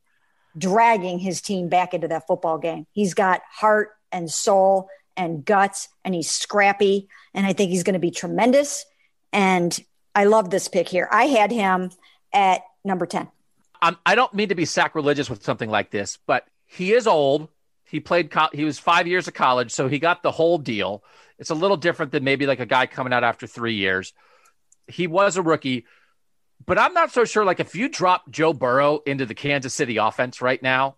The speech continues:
Speaker 2: with Andy Reid and Eric Bieniemy and Tyreek Hill and Travis Kelce,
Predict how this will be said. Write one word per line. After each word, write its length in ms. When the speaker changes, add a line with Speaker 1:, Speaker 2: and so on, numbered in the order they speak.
Speaker 2:
with 220
Andy 300
Reid 260
and 80
Eric 280
Bieniemy 580
and 460
Tyreek 380
Hill 520
and 120
Travis 300
Kelce, 500